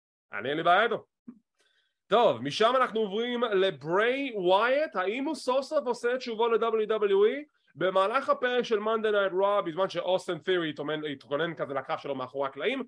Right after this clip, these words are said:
היה כזה מין ברקוד קטן שהופיע בחדר הלבשה שלו, וזה גם ברקוד שהופיע ב-, במהלך התוכנית באיזושהי נקודה כשמישהו הולך עם שלט כזה בקהל. עכשיו, אם אתם סורקים את הברקוד,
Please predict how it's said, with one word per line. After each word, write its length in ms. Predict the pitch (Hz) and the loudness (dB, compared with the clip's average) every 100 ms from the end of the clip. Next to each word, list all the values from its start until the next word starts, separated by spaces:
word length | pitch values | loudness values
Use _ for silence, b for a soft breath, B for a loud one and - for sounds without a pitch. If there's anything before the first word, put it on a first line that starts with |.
| b b - | b b -4
היה 140 | 196 | 0
כזה 220 | 277 262 240 | 0 2 -2
מין 260 | 208 196 190 - _ _ _ - | -2 -4 -4 -8 _ _ _ -4
ברקוד 580 | 131 294 302 - 190 | 2 2 2 0 -2
קטן 340 | - 156 165 151 | -2 -2 -2 -2
שהופיע 380 | 160 147 190 175 | -4 -2 0 0
בחדר 380 | 160 160 147 | -2 -2 -2
הלבשה 340 | 139 156 226 262 | 0 -2 -2 -4
שלו, 280 | 190 127 - _ _ _ 131 | -4 -6 -8 _ _ _ -10
וזה 180 | 143 | -4
גם 160 | 160 151 | -2 2
ברקוד 300 | 202 240 247 | 2 2 0
שהופיע 300 | 220 208 226 | -2 0 0
ב-, 100 | 202 202 165 | 0 -2 -2
במהלך 320 | 170 185 202 | 0 0 0
התוכנית 380 | 202 180 214 160 | -6 -4 -2 -2
באיזושהי 320 | 170 175 180 | -4 -2 -4
נקודה 320 | 170 151 190 | -4 -2 -2
כשמישהו 360 | - 170 175 175 | -2 -6 -6 -6
הולך 120 | 165 | -8
עם 80 | 151 | -6
שלט 220 | 160 156 | -8 -6
כזה 200 | 147 127 | -8 -8
בקהל. 400 | 131 165 208 120 - - - | -8 -4 -4 -4 -10 -20 -12
עכשיו, 300 | 143 185 143 - _ _ - | -6 -2 -2 -4 _ _ 2
אם 160 | 196 | 2
אתם 180 | 208 214 | 4 0
סורקים 520 | 202 226 175 - 220 | -2 -4 -4 -4 -2
את 100 | 262 | 0
הברקוד, 600 | 277 254 277 240 170 123 | 0 2 0 0 -4 -6